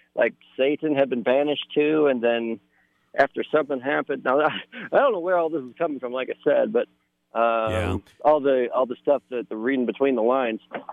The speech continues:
Speaker 1: um, so it doesn't
Speaker 2: Yeah.
Speaker 1: say that, but
Speaker 2: Well, I
Speaker 1: when I
Speaker 2: think
Speaker 1: Googled it
Speaker 2: we're,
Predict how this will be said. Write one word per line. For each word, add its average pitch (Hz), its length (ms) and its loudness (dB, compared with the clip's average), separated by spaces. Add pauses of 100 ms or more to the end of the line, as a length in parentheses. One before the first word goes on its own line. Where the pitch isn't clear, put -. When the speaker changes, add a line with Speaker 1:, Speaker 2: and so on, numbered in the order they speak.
(200)
Speaker 1:
um, 110 400 -4 (120)
so 123 100 2
it 117 60 4
doesn't 120 180 2
Speaker 2:
Yeah. 82 100 -10
Speaker 1:
say 147 160 2
that, 110 220 -2
but 113 180 0 (800)
Speaker 2:
Well, 143 260 2
I 143 80 2
Speaker 1:
when 175 160 4
I 175 100 4
Speaker 2:
think 214 60 -2
Speaker 1:
Googled 185 260 0
it 135 140 2
Speaker 2:
we're, 123 200 2